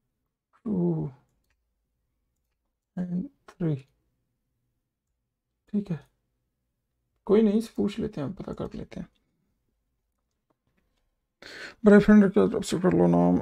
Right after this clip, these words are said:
एफ़डब्ल्यू घोस्ट, मैं कर लूँगा, आपने भेज दिया, मैं इंशाल्लाह कर लूँगा। Give me सिक्सटी थ्री यूसी। सिक्सटी, सिक्सटी यूसी का क्या करोगे वासिफ, बताओ मेरे को। सैफुल्ला, तुम क्यों रो रहे हो?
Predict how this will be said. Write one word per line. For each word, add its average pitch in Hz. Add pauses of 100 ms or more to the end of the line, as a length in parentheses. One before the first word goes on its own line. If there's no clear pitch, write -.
एफ़डब्ल्यू 165
घोस्ट, 165 (840)
मैं 247
कर 254
लूँगा, 220 (420)
आपने 180
भेज 185
दिया, 214
मैं 190
इंशाल्लाह 175
कर 180
लूँगा। 170 (720)
Give 208
me 214
सिक्सटी 196
थ्री 180
यूसी। 165 (1400)
सिक्सटी, - (100)
सिक्सटी -
यूसी 247
का 233
क्या 214
करोगे 156 (100)
वासिफ, 175
बताओ 175
मेरे 170
को। - (1600)
सैफुल्ला, 233
तुम 254
क्यों 233
रो 165
रहे 160
हो? 196